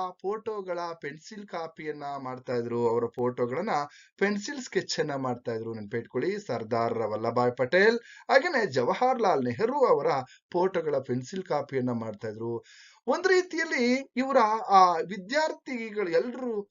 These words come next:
ಇವ-, ಅಲ್ಲಿ ಇರ್ತಕ್ಕಂಥ ಶಿಕ್ಷಕರು ವಿದ್ಯಾರ್ಥಿಗಳಿಗೆ ತೋರಿಸ್ತಾ ಇದ್ರು. ಆ ವಿದ್ಯಾರ್ಥಿಗಳೆಲ್ರು ವಿದ್ಯಾ-, ತೋರಿಸ್ದಾಗ ಒಂದ್ ಕಡೆ ಇಲ್ಲಿ ಶಿಕ್ಷಕರು ಕೂಡ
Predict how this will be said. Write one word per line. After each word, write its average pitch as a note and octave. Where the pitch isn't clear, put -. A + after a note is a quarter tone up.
ಇವ-, C3+
ಅಲ್ಲಿ F3+
ಇರ್ತಕ್ಕಂಥ G#3
ಶಿಕ್ಷಕರು F3+
ವಿದ್ಯಾರ್ಥಿಗಳಿಗೆ D3
ತೋರಿಸ್ತಾ B2+
ಇದ್ರು. A#2+
ಆ E3
ವಿದ್ಯಾರ್ಥಿಗಳೆಲ್ರು C#3
ವಿದ್ಯಾ-, B2+
ತೋರಿಸ್ದಾಗ C#3
ಒಂದ್ B3+
ಕಡೆ F#3+
ಇಲ್ಲಿ G#3
ಶಿಕ್ಷಕರು A3
ಕೂಡ E3